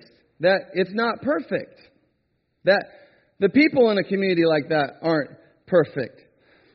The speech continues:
There would be no reason to warn the idle and disruptive.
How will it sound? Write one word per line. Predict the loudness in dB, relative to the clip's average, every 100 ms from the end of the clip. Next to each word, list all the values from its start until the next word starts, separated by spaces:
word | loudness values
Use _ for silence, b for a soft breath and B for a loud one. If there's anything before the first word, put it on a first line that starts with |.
| 4
There | 8
would | 8
be | 6 2
no | 6 6 4
reason | 2 0 0 0 -2
to | -2 -2
warn | 0 0 -2 -2
the | -2 0
idle | 0 2 0 0
and | -2 -2
disruptive. | -4 0 -2 0 0 -2